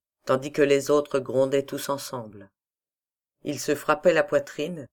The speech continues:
on voyait la masse blanche de ses dents reluire entre les lourdes lèvres frémissantes. Les oies, sur un signe de la femme chef, battaient en retraite. Il le faisait sans hâte. Obéissant à une tradition ancienne,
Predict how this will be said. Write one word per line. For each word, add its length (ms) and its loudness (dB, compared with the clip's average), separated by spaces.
on 80 4
voyait 400 4
la 140 0
masse 280 -4
blanche 380 0
de 100 -8
ses 220 -4
dents 380 0
reluire 440 2
entre 280 0
les 160 2
lourdes 340 0
lèvres 420 0
frémissantes. 1000 -8
Les 160 4
oies, 320 6
sur 260 -4
un 80 0
signe 260 -6
de 100 4
la 120 4
femme 260 -2
chef, 420 0
battaient 360 0
en 60 0
retraite. 640 -6
Il 160 -4
le 80 0
faisait 360 -6
sans 340 -2
hâte. 480 -10
Obéissant 560 0
à 160 2
une 280 -2
tradition 600 0
ancienne, 640 0